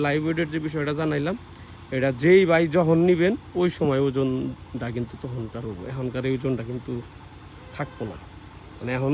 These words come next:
উপস্থিত যে ওজনটা দিয়া দিলাম গরুটির, এই ওজন কিন্তু থাকবো না। এখন আপনি গরুটি ওজন দিবেন আষ্ট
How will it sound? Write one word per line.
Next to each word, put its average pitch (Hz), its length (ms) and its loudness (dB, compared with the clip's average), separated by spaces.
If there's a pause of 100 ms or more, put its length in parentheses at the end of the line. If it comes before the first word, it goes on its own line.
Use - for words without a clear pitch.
উপস্থিত 156 340 -4
যে 165 100 0
ওজনটা 160 360 2
দিয়া 165 200 6
দিলাম 147 180 4 (100)
গরুটির, 131 320 -2 (260)
এই 151 120 2
ওজন 147 200 2
কিন্তু 120 200 -4
থাকবো - 280 -10
না। 107 60 -12 (340)
এখন 131 200 0
আপনি 151 140 2 (100)
গরুটি 156 300 4
ওজন 165 260 4
দিবেন 147 240 6 (680)
আষ্ট - 160 -4